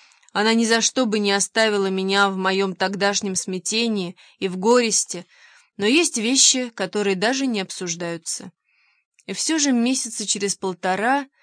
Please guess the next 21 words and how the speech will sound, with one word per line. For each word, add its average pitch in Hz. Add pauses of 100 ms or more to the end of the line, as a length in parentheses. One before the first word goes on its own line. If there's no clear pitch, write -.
(280)
я 208
закончила 208
свой 180
тяжкий 180
труд, 180 (380)
и -
только 302
тогда 202 (260)
вернулась 196
к 185
жизни. 175 (720)
Работала 254
я 240
как 220
проклятая. 185 (380)
Мне 208
хотелось 220
поскорее 220
покончить 190
с -
этим. 170